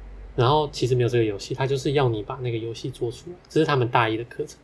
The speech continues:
可是台湾的电机系大一在干嘛？大一可能在学 C，可能在学 R，或者是 Python，或者是 Java，反正就是他的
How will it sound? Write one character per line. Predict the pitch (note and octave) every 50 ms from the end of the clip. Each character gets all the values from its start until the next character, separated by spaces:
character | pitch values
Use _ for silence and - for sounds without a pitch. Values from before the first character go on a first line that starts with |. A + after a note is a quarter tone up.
| - _ - - _ _
可 | - C#3
是 | D3 -
台 | - D#3+ C#3
湾 | C#3 C3+
的 | C3+ B2+
电 | - C#3 C3
机 | B2 A#2+ A#2+
系 | A#2 - B2+ A#2
大 | A#2 B2 A#2 A2
一 | A2
在 | - B2 A2+
干 | - C#3+ C#3+
嘛？ | E3+ - - - - _ - _
大 | - D3 C3+
一 | C3+
可 | C3 C3+
能 | A2 G2+
在 | A#2 A#2
学 | - - D#3+ D3
C， | - - - D#3+ D#3+ D#3+ - _ - - _ _
可 | -
能 | A#2
在 | B2 B2
学 | A#2 - C3 -
R， | - D#3 D#3+ F3 C#3+ - -
或 | - C3+
者 | A#2+
是 | A#2+ B2
Python， | A#2+ - A#2+ A2 G2+ - - - _ - _
或 | - A#2+
者 |
是 | - -
Java， | - A#2+ G#2+ G#2+ A2 C3+ - _ - - _ _ _
反 | C3+ C3+
正 |
就 | D3 F3
是 | D#3+ - G#3 G3+ - - - - - _ - - - _
他 | - F#3 F#3+
的 | F3 - C3